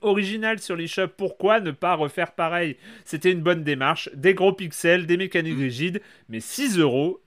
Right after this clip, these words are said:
Speaker 1: et aucune, aucune ambiguïté. J'ai
Speaker 2: Eh ouais.
Speaker 1: regardé la bande-annonce autour de Famicom Detective Club. Le fait que c'est un classique est mentionné,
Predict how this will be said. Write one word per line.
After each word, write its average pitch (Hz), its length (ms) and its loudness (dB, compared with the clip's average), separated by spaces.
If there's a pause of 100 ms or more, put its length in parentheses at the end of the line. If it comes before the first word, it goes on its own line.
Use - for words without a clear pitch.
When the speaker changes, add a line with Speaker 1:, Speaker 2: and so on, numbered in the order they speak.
Speaker 1:
et 202 120 6
aucune, 180 380 -4
aucune 175 320 -2
ambiguïté. 135 680 -6 (360)
J'ai 123 140 -4
Speaker 2:
Eh - 20 4
ouais. 139 80 4
Speaker 1:
regardé 151 320 2
la 135 340 8
bande-annonce 156 560 0
autour 151 220 -6
de 135 80 -6
Famicom 135 440 -6
Detective 117 640 -10
Club. 180 320 0
Le 143 120 0
fait 185 240 0
que 156 80 -4
c'est 147 200 -6
un 135 100 -2
classique 190 600 -2
est 139 100 0
mentionné, 160 580 -2